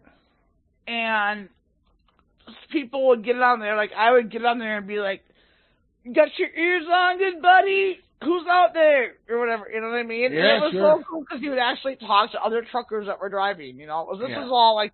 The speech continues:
Speaker 1: pre-internet and pre all this shit, cell phones, you know what I mean?
Speaker 2: Right.
Speaker 1: And, um, it was fun as hell.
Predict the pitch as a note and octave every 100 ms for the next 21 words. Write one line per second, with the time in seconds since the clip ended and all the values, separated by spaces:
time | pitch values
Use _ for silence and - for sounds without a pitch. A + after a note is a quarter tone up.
0 | _ A#3+ A3 G3+ F#3+ F#3+ F#3 F3 F3 F3
1 | E3 D#3 D#3 D3+ - - _ _ - G3
2 | F#3+ F#3 E3 D3+ C#3+ C#3 - - F3+ E3
3 | D3 D3+ D3+ C3+ G3 - _ _ _ -
4 | _ _ _ _ B3 A#3+ A3+ G#3+ G#3 G3
5 | F#3 F3 - C#4+ F4 D#4+ - E4+ F#4 F#4
6 | E4 E4 E4 D#4+ A3 C3+